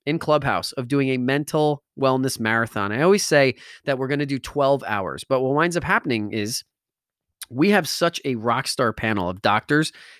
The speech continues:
and neuroscientists and social workers and just people who give a crap, who are qualified, who are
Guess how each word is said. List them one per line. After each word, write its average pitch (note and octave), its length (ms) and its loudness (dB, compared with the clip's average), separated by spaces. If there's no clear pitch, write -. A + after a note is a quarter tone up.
and G2+ 400 -4
neuroscientists C#3+ 920 0
and G2+ 240 -6
social C#3+ 460 2
workers D3 680 2
and G#2+ 400 -6
just C3+ 200 -6
people G3+ 360 2
who C#3+ 120 2
give B2 200 2
a A2+ 60 0
crap, - 460 -2
who C3 100 -2
are G#2+ 140 0
qualified, D3 640 0
who C3+ 180 -4
are B2 240 0